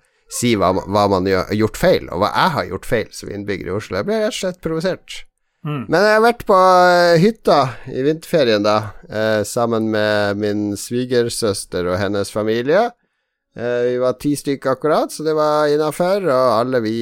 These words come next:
Speaker 1: er jo, eh, ja, eh, vi, <laughs> vi er ikke, vi driver ikke og fester på kryss og tvers og møter folk, så vi fulgte alle regler og var på hytta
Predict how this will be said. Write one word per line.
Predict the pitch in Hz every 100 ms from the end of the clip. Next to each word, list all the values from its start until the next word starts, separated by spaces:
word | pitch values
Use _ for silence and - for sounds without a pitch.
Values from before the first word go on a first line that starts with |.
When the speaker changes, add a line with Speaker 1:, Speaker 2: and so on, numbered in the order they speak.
| 104
Speaker 1:
er | 82 104
jo, | 90 87 92 92 - _ -
eh, | - -
ja, | - - - _ _ _ _ -
eh, | 95 95 95 92 90 - -
vi, | 107 98 - -
<laughs> | - 143
vi | 113
er | 107
ikke, | - 104 98 92 _ _ _ _ -
vi | 113
driver | 120 113
ikke | 127
og | -
fester | 127 - - 98
på | 90
kryss | 113 104
og | 90
tvers | 113 107 101
og | 104
møter | 110 -
folk, | 107 220 277 -
så | - 151 147 147 147 143
vi | 143 147 147 143
fulgte | - 156 151 160
alle | 120 143 139 131 127 127
regler | 139 180 240 196 180
og | 143
var | 143
på | 135 120
hytta | 139 - - 117